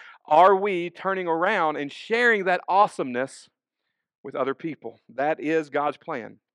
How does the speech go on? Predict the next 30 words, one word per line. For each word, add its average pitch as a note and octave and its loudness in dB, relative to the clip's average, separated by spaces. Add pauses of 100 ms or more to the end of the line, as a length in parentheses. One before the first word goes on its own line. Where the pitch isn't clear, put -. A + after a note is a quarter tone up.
(380)
And C3+ -10
if C3+ -8
we D#3 -4
don't F#3 -2
participate, F3+ 0 (760)
there D3 0
is D#3 -2
no D3+ -2
plan D3 -6
B. B2+ -12 (800)
There C#3 2
is D#3+ 0
no D#3+ 0
plan D#3+ -4
C. B2+ -6 (360)
If C#3 -6
we F#3+ -4
give F#3 0
up, G3+ 6 (2000)
there's C3 -8
nothing C3 -8
else. - -16 (420)
Satan A2 -10
wins. - -18 (540)
So A#2+ -10
let's C3 -4
not C3 -2
be B2+ -6
a A2+ -6
group A#2 -12